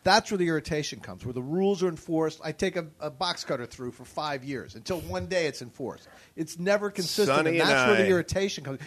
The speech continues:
Speaker 1: Either be one way or the other, but don't
Speaker 2: we,
Speaker 1: be up and down and all around. That's
Speaker 2: yeah,
Speaker 1: what makes us nuts.
Speaker 2: a week and a half earlier, Sonny and I get stopped at Clear and told we can't
Speaker 1: Yeah.
Speaker 2: go through.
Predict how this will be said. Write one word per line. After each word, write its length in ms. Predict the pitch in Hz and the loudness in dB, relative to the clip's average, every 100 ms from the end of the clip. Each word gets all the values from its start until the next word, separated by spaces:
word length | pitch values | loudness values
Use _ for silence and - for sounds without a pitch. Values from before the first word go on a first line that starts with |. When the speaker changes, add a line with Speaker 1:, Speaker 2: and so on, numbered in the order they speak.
| - | -12
Speaker 1:
Either 120 | 175 | 0
be 200 | 180 185 | 2 2
one 280 | 165 175 233 | 0 2 2
way 280 | 240 240 240 | 4 6 6
or 60 | 185 | 4
the 160 | 175 185 | 2 4
other, 220 | 180 135 | 6 4
but 180 | 131 120 | -4 2
don't 120 | 156 | 4
Speaker 2:
we, 100 | 185 | 4
Speaker 1:
be 140 | 208 | 4
up 160 | 220 190 | 4 4
and 120 | 196 | -2
down 220 | 175 175 | 0 0
and 100 | 175 | 0
all 160 | 165 160 | 2 2
around. 360 | 156 180 113 95 | 2 -2 -4 0
That's 200 | 180 226 | 2 2
Speaker 2:
yeah, 40 | |
Speaker 1:
what 80 | 180 | 0
makes 200 | 175 - | 0 0
us 120 | 156 | -4
nuts. 320 | 190 180 - - | -4 -6 -4 -4
Speaker 2:
a 60 | |
week 300 | 175 240 262 | 2 2 6
and 100 | 247 | 8
a 60 | 220 | 10
half 200 | 214 196 | 10 10
earlier, 560 | 208 220 196 156 123 120 | 10 10 10 8 6 4
Sonny 320 | - 160 160 | 4 4 4
and 80 | 156 | 4
I 120 | 151 | 4
get 220 | 131 135 | 2 -4
stopped 420 | - - 147 143 | 2 6 6 4
at 160 | 135 - | -2 0
Clear 400 | 147 156 143 110 | 4 8 8 6
and 100 | 98 | 2
told 300 | 135 120 98 | 2 2 2
we 100 | 113 | -2
can't 360 | - 147 131 | -2 0 2
Speaker 1:
Yeah. 100 | 196 | 4
Speaker 2:
go 160 | 147 120 | 6 6
through. 380 | - 165 135 | 6 6 8